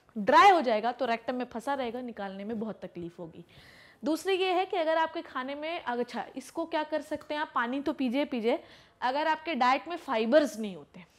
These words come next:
ठीक है, तो भी फीसेस को एक्सक्रीट करने में बहुत तकलीफ होती है। इस, क्योंकि फीसेस को फाइबर्स बल्क देते हैं, ठीक है, फीसेस को फाइबर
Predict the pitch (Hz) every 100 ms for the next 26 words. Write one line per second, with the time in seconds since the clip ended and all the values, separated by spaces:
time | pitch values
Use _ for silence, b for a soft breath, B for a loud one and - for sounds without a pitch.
0 | b - 330 330 320 285 262 262 349 320
1 | 269 285 - - 277 269 - 262 - 247
2 | 226 240 220 208 208 220 214 196 190 -
3 | 196 311 B B B B B 294 - -
4 | 320 392 392 - 311 311 381 392 - 392
5 | 403 392 294 269 269 359 294 214 262 285
6 | 277 233 190 - 165 - B B - 285
7 | 285 330 330 B B B - 269 247 320
8 | 302 339 349 - 254 254 294